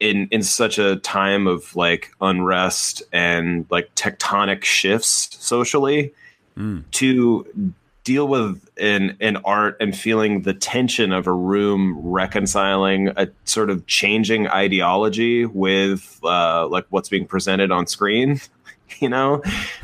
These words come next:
Speaker 1: Like, I remember
Speaker 2: <laughs>
Speaker 1: going to see Lethal Weapon a few years ago in a, you know, revival
Speaker 2: Oh,
Speaker 1: screening.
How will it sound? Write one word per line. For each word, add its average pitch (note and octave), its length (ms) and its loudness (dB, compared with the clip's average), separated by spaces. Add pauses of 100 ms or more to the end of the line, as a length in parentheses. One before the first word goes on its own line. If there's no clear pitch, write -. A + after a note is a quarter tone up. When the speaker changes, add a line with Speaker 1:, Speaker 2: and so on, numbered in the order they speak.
Speaker 1:
Like, A#2 100 2
I C#3 40 2
remember B2 680 2
Speaker 2:
<laughs> - 80 -16
Speaker 1:
going B2+ 180 2
to A#2 80 2
see A2+ 220 0
Lethal G#2+ 320 0
Weapon G2 560 0 (840)
a - 40 -18
few A#2 140 -2
years G#2 240 0
ago F#2+ 240 0
in F2+ 80 -2
a, F2+ 180 -2 (160)
you F#2 140 -2
know, E2 260 -6 (140)
revival F2+ 440 0
Speaker 2:
Oh, - 40 2
Speaker 1:
screening. F2+ 580 -2